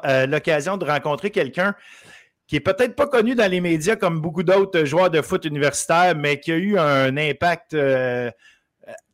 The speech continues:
très grand, je dirais, cette année, euh, puis, euh, d-, dans son équipe des, euh, du Vert et Or de Sherbrooke, joueur de ligne défensive,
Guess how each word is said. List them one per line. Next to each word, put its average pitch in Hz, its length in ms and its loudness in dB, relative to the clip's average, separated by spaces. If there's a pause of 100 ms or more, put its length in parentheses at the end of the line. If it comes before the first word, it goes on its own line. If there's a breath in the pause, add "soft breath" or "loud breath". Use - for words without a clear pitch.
(200)
très 262 240 -2
grand, 185 260 2
je 160 100 -2
dirais, 156 340 0
cette - 140 -8
année, 165 380 0
euh, 139 120 4
puis, 135 460 -2
euh, 127 200 0
d-, 127 340 -10
dans 135 260 -2
son 151 260 -2
équipe 151 340 -2
des, 135 280 0
euh, 123 320 2
du 113 140 -14
Vert 175 180 2
et 165 80 2
Or 175 120 2
de 151 100 -2
Sherbrooke, 135 580 -4 (460 soft breath)
joueur 156 220 0
de 208 80 0
ligne 175 180 -4
défensive, 139 840 -6